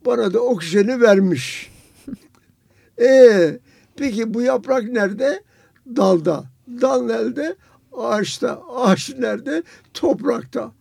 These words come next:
Aa, demek toprak yoksa soluyacağımız hava yok. Bak sen şu yaramaz toprağa. <laughs> Ne yaramazlıklar yapıyor, değil mi?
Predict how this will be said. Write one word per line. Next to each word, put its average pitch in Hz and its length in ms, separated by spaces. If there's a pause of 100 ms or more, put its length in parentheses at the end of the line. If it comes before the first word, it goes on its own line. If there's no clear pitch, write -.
(240)
Aa, 214 580 (440)
demek 247 340
toprak 254 500
yoksa 254 500 (800)
soluyacağımız 220 960
hava - 220
yok. 190 420 (480)
Bak 269 200
sen 208 160
şu - 160
yaramaz 202 520
toprağa. 254 380 (480)
<laughs> - 480
Ne 359 80
yaramazlıklar 240 800
yapıyor, 226 400
değil 359 180
mi? - 80